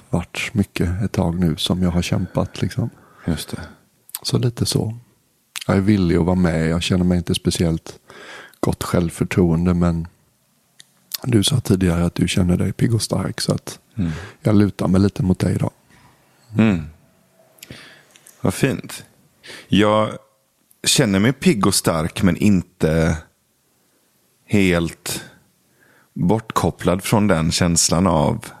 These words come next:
Speaker 2: eh, att livet kan vara väldigt tufft, och jag är på något sätt in och ut ur de här starka känslorna av sorg och glädje.
Speaker 1: Ja.
Speaker 2: Så där, jag kan på en dag gå från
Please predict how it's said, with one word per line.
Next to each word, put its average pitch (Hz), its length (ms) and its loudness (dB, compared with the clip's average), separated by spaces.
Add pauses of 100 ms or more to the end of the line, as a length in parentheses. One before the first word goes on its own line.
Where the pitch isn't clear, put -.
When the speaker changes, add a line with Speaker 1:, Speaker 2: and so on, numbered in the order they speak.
(140)
Speaker 2:
eh, 71 600 0
att - 140 -4
livet 80 680 0 (100)
kan 82 160 0
vara 76 120 0
väldigt - 460 -4
tufft, - 480 -4
och - 460 -8 (1160)
jag 92 260 2
är 92 120 2
på - 160 -6
något 90 100 2
sätt - 320 -4 (880)
in 113 200 4
och 104 80 2
ut 131 340 2
ur 82 420 2 (300)
de 87 180 0
här 82 360 0 (380)
starka - 560 -2
känslorna 87 480 2
av 78 140 2
sorg 80 440 2
och 78 60 -2
glädje. 90 500 2 (220)
Speaker 1:
Ja. 92 280 2
Speaker 2:
Så 87 140 -2
där, 82 200 0 (560)
jag 85 120 0
kan 87 140 0
på - 120 0
en 87 140 2
dag 101 340 2
gå 90 160 2
från 80 440 -2